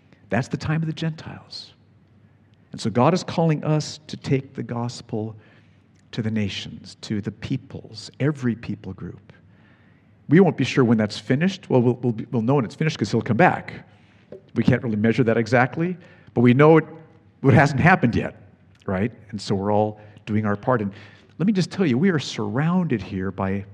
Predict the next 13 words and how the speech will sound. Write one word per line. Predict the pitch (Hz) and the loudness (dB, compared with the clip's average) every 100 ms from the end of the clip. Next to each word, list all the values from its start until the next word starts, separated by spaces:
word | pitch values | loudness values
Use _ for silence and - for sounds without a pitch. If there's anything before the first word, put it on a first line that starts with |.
| - | -8
people | 127 - 113 | -8 -6 -8
who've | 120 113 | -8 -8
never | 107 120 123 | -4 -4 -4
heard | 104 - 104 - | -6 -8 -8 -8
the | |
gospel. | 107 85 82 - - - - _ _ _ _ _ _ _ _ _ - | -8 -8 -10 -16 -18 -20 -20 _ _ _ _ _ _ _ _ _ -4
You | 151 | 0
may | 220 | 4
have | 180 | 4
thought | - 165 165 | 4 2 2
you | 135 | -4
came | 165 147 | -4 -2
here | 139 123 120 | 0 -2 -4